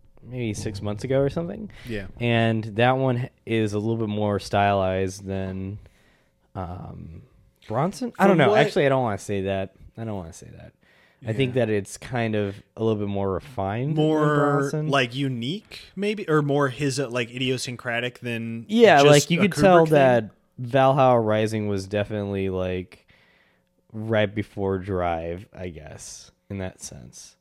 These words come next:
Speaker 2: Mm-hmm. Well, and you know what I was thinking of too, watching this again, is that how in the Drive episode we talked about <laughs> how, like, the really interesting mix between,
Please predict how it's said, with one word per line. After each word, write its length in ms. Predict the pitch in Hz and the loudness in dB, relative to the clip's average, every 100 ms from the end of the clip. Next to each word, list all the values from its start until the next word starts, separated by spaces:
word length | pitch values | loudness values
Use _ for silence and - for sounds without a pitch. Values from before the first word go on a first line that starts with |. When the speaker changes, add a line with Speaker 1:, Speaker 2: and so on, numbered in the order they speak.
| - | -10
Speaker 2:
Mm-hmm. 280 | 127 117 107 - _ _ _ - - - | -8 -8 -12 -16 _ _ _ -20 -20 -2
Well, 300 | 180 196 196 196 | 2 4 2 0
and 180 | 196 | 0
you 60 | 190 | 0
know 100 | 214 | 0
what 100 | 233 | 0
I 60 | 220 | 0
was 140 | 175 | 0
thinking 260 | - 165 175 | -4 -4 -2
of 180 | 131 - | -2 -4
too, 540 | - 139 139 147 147 123 | -6 -2 0 0 -2 -4
watching 420 | 120 123 139 123 | -4 -4 -4 -4
this 180 | 123 131 | -6 -6
again, 380 | 123 123 127 | -4 -4 -4
is 300 | 123 131 117 | -4 -2 -2
that 400 | 123 127 120 110 - - - _ _ _ | 0 0 0 -2 -12 -20 -20 _ _ _
how 400 | - 151 143 139 | 4 6 6 4
in 180 | 143 151 | 2 0
the 80 | 135 | 0
Drive 340 | 139 147 160 | 0 0 0
episode 460 | 175 175 160 165 147 | -2 -4 -4 -2 -2
we 80 | 127 | -4
talked 380 | 127 123 131 | -2 -4 -4
about 480 | 135 120 120 113 110 - _ - | -2 0 2 0 -4 -12 _ -14
<laughs> 60 | - - - _ _ _ _ _ | -14 -14 -20 _ _ _ _ _
how, 420 | - 156 139 131 - - | 0 2 4 0 -6 -18
like, 320 | 151 147 139 | -6 -2 0
the 140 | 147 139 | 2 2
really 280 | 156 156 | 2 2
interesting 920 | 139 120 135 - 139 - 139 127 113 113 | 0 -4 -6 -4 -4 -2 -2 -2 -4 -4
mix 360 | 123 120 - | -4 -4 -8
between, 920 | 113 117 - 123 117 113 110 110 113 | -8 -8 -8 -8 -6 -6 -6 -8 -12